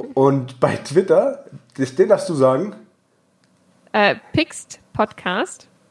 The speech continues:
Speaker 1: Wow, sehr
Speaker 2: At
Speaker 1: gut.
Speaker 2: Pi-, Pixt Podcast.
Speaker 1: Sehr
Speaker 2: Ja,
Speaker 1: gut.
Speaker 2: danke.
Speaker 1: Und für die Coolen unter euch gibt's noch, äh, Podigy. Das heißt pixt.podigy.io. Und I O steht wie immer für
Speaker 2: In Ordnung.
Speaker 1: In Ordnung.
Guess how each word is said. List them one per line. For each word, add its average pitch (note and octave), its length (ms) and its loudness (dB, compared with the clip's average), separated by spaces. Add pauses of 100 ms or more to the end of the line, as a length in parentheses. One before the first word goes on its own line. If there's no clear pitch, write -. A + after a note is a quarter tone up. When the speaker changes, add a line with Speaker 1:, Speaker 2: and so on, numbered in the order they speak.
(240)
Speaker 1:
Wow, A#2 320 2
sehr - 220 -2
Speaker 2:
At - 80 -6
Speaker 1:
gut. A2+ 180 -4
Speaker 2:
Pi-, C4+ 80 -12 (300)
Pixt - 280 -10
Podcast. - 540 -12
Speaker 1:
Sehr G#3 220 0
Speaker 2:
Ja, - 20 4
Speaker 1:
gut. A#2 160 2
Speaker 2:
danke. - 320 -12
Speaker 1:
Und G#3 180 2
für G#3+ 120 -4
die D#3+ 320 4 (420)
Coolen F#3+ 240 2
unter D3 160 2
euch C3 220 0
gibt's C3+ 240 -8
noch, A2+ 400 -4
äh, G#2+ 160 -4
Podigy. F3 640 0 (1400)
Das A#2+ 200 -2
heißt - 460 -2
pixt.podigy.io. D3 2500 0 (280)
Und A2 140 -2
I G#2 120 -4
O D3 200 -2
steht C3 300 -6
wie A#2+ 80 2
immer D3+ 220 2
für D#3+ 360 -2 (680)
Speaker 2:
In E4 220 -8
Ordnung. G3 640 0
Speaker 1:
In A3+ 180 -2
Ordnung. G2 460 -4